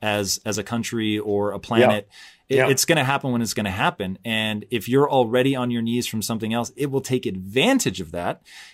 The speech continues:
Speaker 1: It
Speaker 2: Yeah.
Speaker 1: certainly isn't going to wait. So, you know,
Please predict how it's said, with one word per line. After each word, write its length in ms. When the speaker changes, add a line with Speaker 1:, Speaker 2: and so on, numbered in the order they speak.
Speaker 1:
It 160
Speaker 2:
Yeah. 60
Speaker 1:
certainly 280
isn't 160
going 180
to 60
wait. 480
So, 640
you 120
know, 180